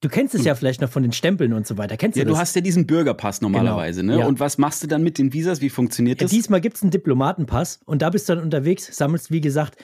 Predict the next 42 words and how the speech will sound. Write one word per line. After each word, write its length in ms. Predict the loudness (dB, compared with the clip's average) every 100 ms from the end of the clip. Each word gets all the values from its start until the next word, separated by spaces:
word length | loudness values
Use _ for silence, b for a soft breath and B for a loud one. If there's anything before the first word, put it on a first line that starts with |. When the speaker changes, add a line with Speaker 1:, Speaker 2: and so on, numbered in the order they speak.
| B
Speaker 1:
Visas 600 | -2 2 2 2 2 -2 -8 B B _
in 300 | 2 2 2
kleinen 320 | 0 2 2
Challenges 840 | 0 0 2 2 2 0 -2 -12 -18 _
auf 480 | -2 -2 -2 -8 -20 _
teilweise 840 | 0 0 2 2 2 2 0 -2 _
ganz 280 | -2 -2 2
neuem 300 | 2 4 2
Gebiet. 320 | 2 0 0
Also 200 | -2 -2 -2
du 60 |
fährst 320 | -2 -2 -2
sogar 220 | -2 0 2
hoch 260 | 2 0
oder 180 | -2 -2
kommst 280 | 0 -2 0
sogar 220 | -2 0 0
hoch 220 | 0 -2
an 140 | -2
den 100 | -2
Startpunkt 580 | -2 -4 -6 -4 -4 -4
auf 180 | -4 -4
den 140 | -2 -2
Geißlachkogel. 720 | 0 -2 -4 -4 -6 -6 -8 _ _ _ _ _
Speaker 2:
Oha. 260 | -2 0 0
Speaker 1:
Auf 40 |
über 160 | 0 0
dreitausend 480 | -2 -2 0 0 0
Meter. 260 | 0 -2 -6
Und 80 |
da 80 | -6
kommst 300 | 0 -2 0
du 40 | -2
ja 20 |
normalerweise 840 | 0 -2 0 0 0 -2 0 -2 -4 b b b b 0
mit 140 | 2
Speaker 2:
Nicht 120 | 2
Speaker 1:
dem 40 | 2
Speaker 2:
hin. 120 | 0
Speaker 1:
Bike 180 | -2 _ _ _ -4
nicht 180 | -4
hin. 200 | -2 -6